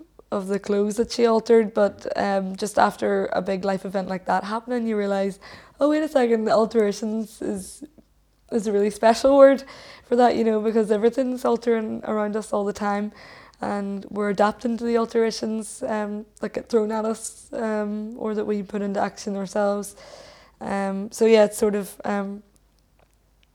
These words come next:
alterations of a dress, but also, also alterations of life. Um, that, that's what that means. And, um,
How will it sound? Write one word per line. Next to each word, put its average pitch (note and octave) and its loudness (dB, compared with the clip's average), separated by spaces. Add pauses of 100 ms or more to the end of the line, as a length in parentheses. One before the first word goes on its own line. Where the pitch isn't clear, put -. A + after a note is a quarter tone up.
(640)
alterations A3 0
of F#3 -4
a F3+ -10
dress, F#3+ -8
but - -6
also, G3 -8 (120)
also - -10
alterations G3 -10
of F#3 -10
life. B3 -2 (880)
Um, G#3+ -6
that, - -8
that's - -16
what - -20
that - -4
means. B3+ -6
And, G#3 -6
um, G3+ -10